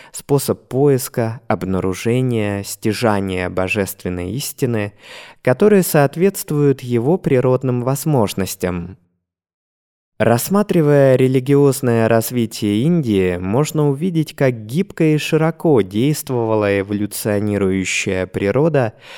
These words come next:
предоставляя человеку максимальный простор в его религиозных исканиях и сохраняя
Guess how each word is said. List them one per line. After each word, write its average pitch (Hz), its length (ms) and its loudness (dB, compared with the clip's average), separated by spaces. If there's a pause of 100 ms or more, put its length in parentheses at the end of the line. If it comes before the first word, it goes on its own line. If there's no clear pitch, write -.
(260)
предоставляя 147 800 2
человеку 156 640 0
максимальный 147 840 0
простор 147 580 0
в 135 40 -2
его 120 280 0
религиозных 113 800 0
исканиях 135 720 -2 (380)
и 123 100 2
сохраняя 135 920 2